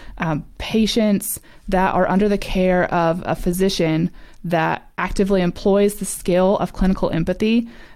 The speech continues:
um, diabe-, diabetic patients, for example, have better controlled diabetes statistically, um,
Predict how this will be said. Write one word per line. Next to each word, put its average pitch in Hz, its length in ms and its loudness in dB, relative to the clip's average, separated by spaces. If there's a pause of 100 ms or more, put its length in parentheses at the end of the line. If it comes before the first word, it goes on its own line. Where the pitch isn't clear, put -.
um, 180 160 -2
diabe-, 190 480 2 (160)
diabetic 185 500 2
patients, 170 420 -4
for 175 120 -2
example, 165 520 0
have 185 260 -2 (180)
better 202 280 2
controlled 190 460 2
diabetes 170 800 0 (500)
statistically, 196 840 0 (360)
um, 170 460 2